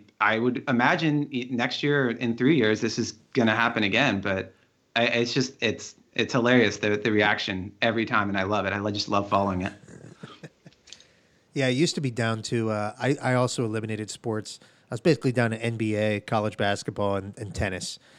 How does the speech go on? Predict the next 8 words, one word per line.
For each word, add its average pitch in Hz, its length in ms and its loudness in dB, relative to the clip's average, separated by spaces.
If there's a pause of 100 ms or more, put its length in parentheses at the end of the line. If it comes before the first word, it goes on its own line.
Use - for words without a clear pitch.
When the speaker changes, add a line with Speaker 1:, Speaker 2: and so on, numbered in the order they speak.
(360)
Speaker 2:
And 104 420 -2 (180)
moving 131 360 6
back 120 240 4
to - 80 -12
Cincinnati 113 640 -4
had 110 180 -8
completely 139 540 -6
re-energized 113 960 -4